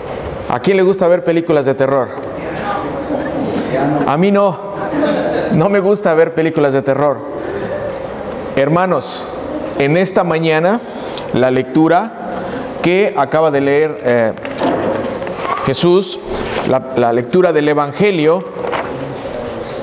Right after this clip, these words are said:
si ponemos atención en esta lectura, podemos darnos cuenta de que está enviada esta lectura a dos tipos de personas.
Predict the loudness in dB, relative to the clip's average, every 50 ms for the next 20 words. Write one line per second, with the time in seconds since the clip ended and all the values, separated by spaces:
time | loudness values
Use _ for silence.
0 | -8 -6 -6 -6 -2 0 0 0 2 2 2 2 2 2 2 2 2 2 2 0
1 | 0 0 0 0 0 2 2 2 2 2 2 2 2 2 0 0 0 2 2 2
2 | 2 2 2 2 4 4 4 2 0 -2 -6 -10 -10 -10 -10 -8 -6 -2 0 2
3 | 4 4 4 4 2 2 2 2 2 2 0 -2 -2 -2 0 2 2 2 2 2
4 | 2 2 2 2 2 2 2 2 2 2 2 2 2 2 2 0 0 0 0 0
5 | 2 2 2 0 -2 -4 -6 -8 -8 -8 -8 -8 -8 -8 -8 -8 -8 -8 -8 -8
6 | -8 -6 -6 -6 -6 -6 -8 -8 -8 -8 -8 -8 -8 -8 -10 -10 -12 -12 -10 -8
7 | -6 -2 0 2 2 2 2 2 4 4 4 4 4 2 2 2 0 0 0 0
8 | 2 2 0 0 2 4 4 6 4 4 2 2 -2 -4 -8 -10 -8 -6 -2 0
9 | 0 2 4 4 2 2 0 0 0 0 2 2 0 0 0 0 0 -2 -2 0
10 | 0 0 0 -2 -2 -4 -6 -6 -6